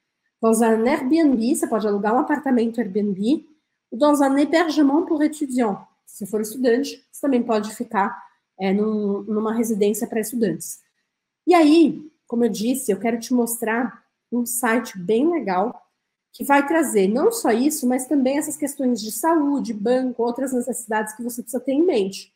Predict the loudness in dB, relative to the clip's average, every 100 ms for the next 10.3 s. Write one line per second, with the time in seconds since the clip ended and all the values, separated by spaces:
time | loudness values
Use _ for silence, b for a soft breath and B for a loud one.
0 | _ _ _ _ _ -2 -2 -2 -2 0
1 | 2 0 -2 -2 -6 -6 -4 -4 -6 -4
2 | -4 0 2 2 0 -2 -2 0 -2 -6
3 | -6 -4 -4 -6 -6 -6 -4 -2 0 2
4 | 2 0 -6 _ _ _ _ _ -12 -6
5 | -2 0 2 0 -4 -6 -2 -2 -2 -4
6 | -4 -2 0 -2 -4 -4 -2 -4 -6 -6
7 | -8 -4 -2 -2 -4 -2 0 0 0 0
8 | 0 -2 -2 -4 -2 -2 -2 -8 -8 -6
9 | -6 -6 -4 -2 -2 -4 -4 -4 -4 -2
10 | -2 -2 -4